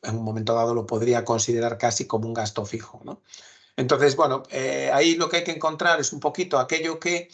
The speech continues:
nos exige, digamos, prestar cierta, cierta atención por el volumen de actividad, porque esa es la clave, ¿vale? Es decir, la variabilidad está asociada a la actividad, ¿vale? Y cuando un gasto varía fundamentalmente con el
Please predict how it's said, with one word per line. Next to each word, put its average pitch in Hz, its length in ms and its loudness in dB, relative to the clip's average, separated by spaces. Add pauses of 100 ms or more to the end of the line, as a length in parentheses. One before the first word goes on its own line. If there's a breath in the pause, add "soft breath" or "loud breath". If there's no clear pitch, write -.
(300 loud breath)
nos 139 220 0
exige, 151 440 0
digamos, 151 520 -2 (260)
prestar 143 340 0
cierta, - 360 -4
cierta 160 320 -2
atención 156 480 -4
por 127 160 -4
el 123 80 -2
volumen 139 360 -4
de 151 60 -2
actividad, 156 560 -2
porque 139 220 -8
esa 135 100 -4
es 123 60 -6
la 117 120 -4
clave, 113 460 -2
¿vale? 135 300 -2
Es 117 80 -8
decir, 123 360 -2 (280 loud breath)
la 135 160 2
variabilidad 135 600 2
está 151 180 0
asociada 147 520 4
a 127 180 -2
la 117 80 0
actividad, 113 540 -6 (460)
¿vale? 131 260 -10 (320 loud breath)
Y - 80 -8
cuando 120 300 -2
un 127 40 -2
gasto 131 540 0
varía 120 560 -2
fundamentalmente 123 680 -4
con 110 240 -4
el 110 280 -6